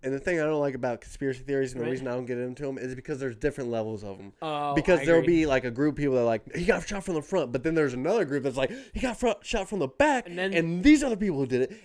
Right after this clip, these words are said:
Speaker 1: and then there's another group that's
Speaker 2: saying,
Speaker 1: like,
Speaker 2: "He didn't get shot at all." It
Speaker 1: Yeah,
Speaker 2: was like,
Speaker 1: exactly.
Speaker 2: yeah, it's like, "Jeez, like, dude, make up your mind and let's all go with
Speaker 1: Yeah,
Speaker 2: one."
Speaker 1: let's all get on one team. Speaking of
Speaker 2: And
Speaker 1: conspiracy theories,
Speaker 2: Mm-hmm.
Speaker 1: would you sign? Did you sign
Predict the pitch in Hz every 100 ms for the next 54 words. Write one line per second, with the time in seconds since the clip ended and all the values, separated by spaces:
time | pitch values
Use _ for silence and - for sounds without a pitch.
0 | - 160 180 175 160 165 202 285 339 349
1 | 285 196 190 175 185 180 202 320 302 285
2 | 233 311 262 262 262 240 226 269 233 226
3 | 220 - 226 208 240 135 175 427 294 233
4 | 202 262 233 285 359 - 247 233 233 233
5 | 214 226 202 196 190 170 160 214 175 196
6 | 196 233 214 208 196 180 202 226 190 151
7 | 139 - - - - 254 202 170 190 180
8 | 151 147 143 127 131 131 170 277 117 120
9 | 131 117 170 180 156 160 135 123 143 185
10 | - 165 170 190